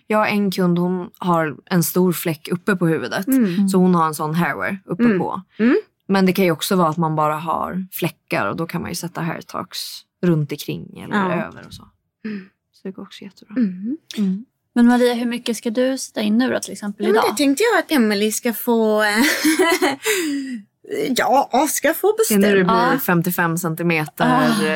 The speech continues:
Speaker 1: eh, sex paket. <laughs>
Speaker 2: Ja, men om vi ska dra lite hur mitt hår har liksom mått det här året, så har det ju mått väldigt dåligt. Och där
Speaker 1: Mm.
Speaker 2: var ju,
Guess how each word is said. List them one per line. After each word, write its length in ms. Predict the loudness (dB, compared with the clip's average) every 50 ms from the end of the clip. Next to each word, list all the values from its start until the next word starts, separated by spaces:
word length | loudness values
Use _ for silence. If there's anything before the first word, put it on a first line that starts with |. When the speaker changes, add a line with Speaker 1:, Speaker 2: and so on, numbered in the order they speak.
| 2 2 2
Speaker 1:
eh, 60 | 2
sex 380 | 2 0 0 -2 -2 -4 -4
paket. 560 | -2 -2 -2 0 0 0 0 0 -4 -8 -14 -8
<laughs> 60 | -4 -2 -2 0 0 -2 -4 -4 -6 -10 -4 0
Speaker 2:
Ja, 60 | 2
men 140 | 4 4 4
om 100 | 4 4
vi 60 | 4
ska 380 | 4 4 4 4 2 2 2
dra 280 | 2 2 2 2 2 2
lite 300 | 2 2 0 0 0 0
hur 100 | 0 2
mitt 440 | 2 2 0 0 -2 _ -12 -14 -14 _ _ _ _ -4
hår 220 | -2 -2 -2 -2
har 100 | -2 -2
liksom 340 | -2 -2 -4 -2 0 2 4 4
mått 240 | 4 4 2 -2 _ 0
det 80 | 0
här 240 | 2 2 2 0 -2
året, 140 | -4 -6 -4
så 100 | -2 0
har 140 | 0 2 2
det 60 | 2
ju 140 | 2 2 2
mått 260 | 0 0 -2 -2 -2
väldigt 360 | 0 0 0 0 -2 _ -2
dåligt. 600 | 0 2 2 4 2 2 0 -2 -4 -4 -4 -2 0
Och 60 | 0
där 180 | 2 2 2 2
Speaker 1:
Mm. 140 | 2 2
Speaker 2:
var 100 | 2 2
ju, 280 | 4 4 4 4 2 0